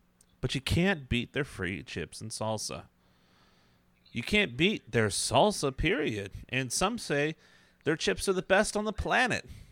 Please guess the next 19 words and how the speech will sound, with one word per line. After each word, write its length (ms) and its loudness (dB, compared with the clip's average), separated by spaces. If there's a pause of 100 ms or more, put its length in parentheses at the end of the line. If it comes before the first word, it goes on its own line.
(320)
I, 160 -2 (260)
I'm 160 6
not 200 4
saying 280 2
it. 160 -2 (220)
Some 260 -4
people 220 -4
said 320 8
it. 180 4 (460)
It's 240 -6
just, 340 0
you 140 0
know, 400 2 (720)
how 260 -2
it 80 -2
is. 560 0 (1400)
So 280 6
for 140 4
me, 420 4